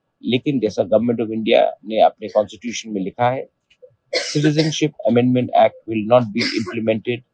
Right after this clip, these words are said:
in six schedule areas, which is the टीटीए एडीसी। और गांव में जाकर मिलिए लोग से,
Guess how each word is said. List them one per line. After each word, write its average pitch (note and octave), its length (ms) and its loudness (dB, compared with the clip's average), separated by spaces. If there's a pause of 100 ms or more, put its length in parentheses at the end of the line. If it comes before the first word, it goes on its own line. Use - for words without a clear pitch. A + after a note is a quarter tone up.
(120)
in A2 160 -4
six - 260 -8
schedule F#2 480 -10 (120)
areas, F2 460 -14 (320)
which G#2 200 -4
is F#2+ 100 -8
the G2+ 120 -6
टीटीए F2+ 580 -6
एडीसी। - 340 -18 (880)
और G2+ 320 6 (400)
गांव A#2 260 6
में A#2+ 160 -2
जाकर A#2 460 2 (640)
मिलिए C3 340 4
लोग C#3 240 0
से, D#3 320 -4